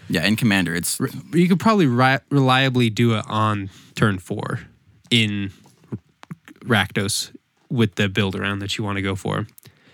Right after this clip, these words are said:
Speaker 2: But just the hand disruption and the punishment that this deck would do, I think just makes it a very powerful card, not only in E D H, but how I would build a deck is really just discard effects and just all that,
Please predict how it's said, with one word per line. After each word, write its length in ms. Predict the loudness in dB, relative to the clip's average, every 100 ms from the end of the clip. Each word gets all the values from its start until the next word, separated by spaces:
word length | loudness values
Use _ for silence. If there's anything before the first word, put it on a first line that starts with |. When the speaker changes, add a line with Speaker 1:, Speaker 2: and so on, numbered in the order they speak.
| _ 0
Speaker 2:
But 180 | 2 4
just 220 | 0 2
the 120 | 0
hand 280 | 2 0 2
disruption 800 | 0 2 0 2 2 2 0 -4 _ _ -6
and 480 | -2 0 -2 -4 -8
the 80 | -10
punishment 720 | -4 0 0 2 0 -2 -20 _ _ -20 -6
that 160 | -2 0
this 140 | 0
deck 200 | 0 0
would 120 | -2
do, 340 | 0 2 2 0 _ -20 -20 _ _ _ -6
I 80 |
think 180 | -2 -2
just 180 | -2 -4
makes 320 | 0 0 0
it 80 | -4
a 40 |
very 200 | 0 0
powerful 320 | 0 -2 -2 -2
card, 200 | -2 0
not 260 | 0 -2 -2
only 360 | 0 0 0 -2
in 80 |
E 20 | -4
D 280 | -4 -2
H, 260 | -2 -4 -2
but 240 | 0 0 -4 -20 -16 0
how 120 | 2
I 120 | 4
would 120 | 2
build 180 | 2 2
a 40 |
deck 200 | 2 0 2
is 300 | 0 0 -2
really 260 | 0 2 2
just 220 | 0 -2
discard 320 | -4 0 -2
effects 520 | 0 0 0 -4 -6 -4
and 200 | -4 -2
just 460 | -2 -4 -6 -12 -14 _ _ _ _ _ _ -6
all 180 | -2 0
that, 280 | 2 0